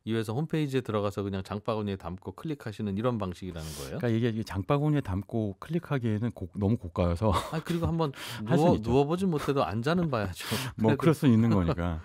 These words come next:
Speaker 2: 근데
Speaker 1: <laughs> 예.
Speaker 2: 사실 이제 말씀하신 거 침대가 정확하게 말씀해 주신 것처럼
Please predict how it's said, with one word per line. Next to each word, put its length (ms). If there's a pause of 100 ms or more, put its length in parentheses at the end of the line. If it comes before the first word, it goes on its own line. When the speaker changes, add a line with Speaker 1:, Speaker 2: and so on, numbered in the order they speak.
(180)
Speaker 2:
근데 80
Speaker 1:
<laughs> 20
예. 0
Speaker 2:
사실 300
이제 100
말씀하신 460
거 100
침대가 600
정확하게 320
말씀해 300
주신 200
것처럼 300